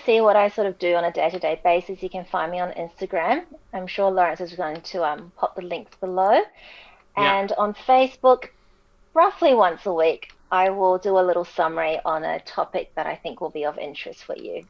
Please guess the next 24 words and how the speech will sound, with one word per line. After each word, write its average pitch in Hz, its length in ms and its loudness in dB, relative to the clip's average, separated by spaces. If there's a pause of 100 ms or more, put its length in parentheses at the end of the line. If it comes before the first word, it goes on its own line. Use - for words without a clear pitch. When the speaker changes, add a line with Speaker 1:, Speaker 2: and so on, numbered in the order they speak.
(180)
Speaker 1:
So 160 340 -2 (420)
again, 185 320 -2
that 180 160 -2
link 180 220 -6
is 190 120 -12
below 160 360 0
down 156 280 -6
there. 160 220 0
It 180 200 -2
is 180 260 -4
a 165 340 -6
private 202 480 -4
group, 285 300 0 (560)
um, 165 460 -10
just - 220 -12
to 185 60 -8
make 170 160 -6
sure - 140 -4
it's - 120 -8
a 180 60 -8
nice, 151 240 -4
safe - 300 -8
environment 139 560 -4
and 151 400 -10